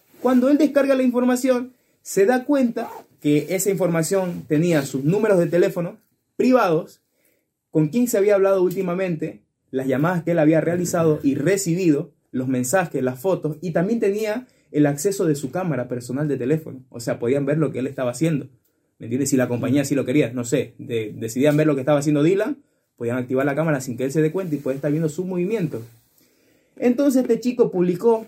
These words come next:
publicó esto, no solamente lo publicó en su post personal, sino que lo publicó y lo divulgó en, en medios de comunicación. Cuestión que llegó, cuestión que llegó a varias partes. Imagínate, a varias, a tantas partes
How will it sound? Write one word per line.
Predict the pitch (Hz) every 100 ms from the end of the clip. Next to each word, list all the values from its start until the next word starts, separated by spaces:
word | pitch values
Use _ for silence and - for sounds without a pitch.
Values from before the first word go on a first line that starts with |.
| _ -
publicó | 151 160 156 180 208
esto, | 208 208 185 196
no | 151 143
solamente | 175 170 175 170
lo | 147
publicó | 135 127 135 156
en |
su | 151 123
post | - 170 156 -
personal, | 131 131 143 175 170
sino | 143 131
que |
lo | 143 131
publicó | 127 117 151
y | 147
lo |
divulgó | 131 117 120 143
en, | 139 120
en | 107 107
medios | 135 147
de | 127
comunicación. | 143 156 151 175 170 208 196 _ _ _ - -
Cuestión | 160 147 185 233
que | 240 196
llegó, | 165 185 220 165 _ _ _ _ _ _ _
cuestión | - 143 190 196
que | 190
llegó | 160 196 185
a | 151
varias | 190 190 160
partes. | 233 185 131 107 -
Imagínate, | 160 165 160 233 226 214 185
a | 170
varias, | 208 233 - 160
a | 160
tantas | 247 254 247 -
partes | 247 214 208